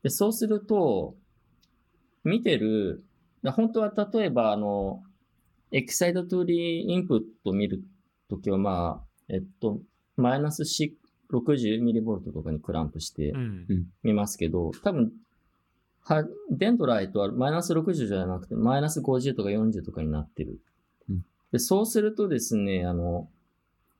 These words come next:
Speaker 1: あの、クロライドも、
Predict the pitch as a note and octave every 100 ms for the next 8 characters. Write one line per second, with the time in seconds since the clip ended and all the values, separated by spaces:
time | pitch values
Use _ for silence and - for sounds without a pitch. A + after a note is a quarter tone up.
0 | _ _ _ _ _ _ _ _ _ _
1 | _ _ _ _ _ _ _ _ _ _
2 | - A#2 G#2+ G#2 G2+ G2+ A#2+ - - E3+
3 | C4 E4+ A3+ A#2+ F#2+ F2 D#2+ -